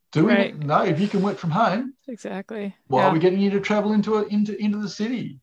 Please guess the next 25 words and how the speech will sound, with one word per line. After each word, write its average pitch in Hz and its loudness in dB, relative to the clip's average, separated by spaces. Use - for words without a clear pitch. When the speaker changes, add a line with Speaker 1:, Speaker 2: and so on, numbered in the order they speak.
Speaker 1:
If 370 -10
you 269 -4
Speaker 2:
Exactly. 196 0
Speaker 1:
can 190 2
do 208 6
it 196 2
from 196 2
home. 196 8
And 165 4
I 175 6
think 220 2
we 202 4
will 190 0
learn 180 2
a 175 2
lot, 165 0
as 139 2
all 143 -2
countries 143 -4
will, 156 2
and 127 0
the 131 2
different 135 -4
countries, 139 -2
that, 131 0